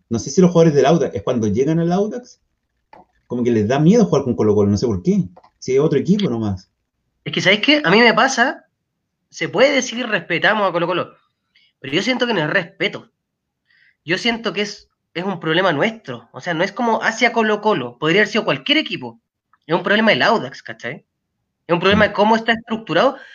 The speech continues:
Speaker 2: cómo nos paramos para presentarnos ante este equipo, ¿cachai? Ese es mi tema.
Speaker 1: Sí.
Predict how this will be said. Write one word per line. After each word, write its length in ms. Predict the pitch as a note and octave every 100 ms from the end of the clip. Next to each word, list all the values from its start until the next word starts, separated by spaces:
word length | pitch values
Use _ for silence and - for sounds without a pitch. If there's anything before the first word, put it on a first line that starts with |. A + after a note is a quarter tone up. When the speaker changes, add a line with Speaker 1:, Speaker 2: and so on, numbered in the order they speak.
| - -
Speaker 2:
cómo 240 | F3+ G#3
nos 140 | G#3+ -
paramos 560 | D#3 D3+ G#3 C#4+ E4+ F4 _ _ _
para 280 | - F#3 F#3 F3+
presentarnos 760 | F3+ F3+ C#3 G#3+ C#4+ E4+ E4
ante 240 | D4+ - B3+
este 160 | -
equipo, 300 | A3 D3+ - _ _ _ _ _ _
¿cachai? 460 | C3+ C3 F3 C4+ _ _ _ _ _ _ _ _ _ _ - _ _ _ _ _ _ -
Ese 220 | C4 D#4
es 60 |
mi 100 | C4+
tema. 240 | E3 C#3
Speaker 1:
Sí. 80 | A#2